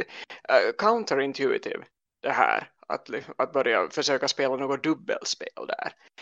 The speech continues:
Det hade liksom, det hade ingenting med någonting att göra. Och det enda som det gör är att det garanterar ett misslyckande.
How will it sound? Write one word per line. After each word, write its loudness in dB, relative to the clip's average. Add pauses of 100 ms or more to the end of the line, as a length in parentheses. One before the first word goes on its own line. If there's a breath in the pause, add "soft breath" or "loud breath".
Det 0
hade 2
liksom, -2
det -4
hade -2
ingenting -6
med -2
någonting -2
att 2
göra. 2 (220)
Och -4
det 4
enda 0
som -2
det 2
gör 4
är 2
att -2
det 0
garanterar 4
ett -2
misslyckande. -6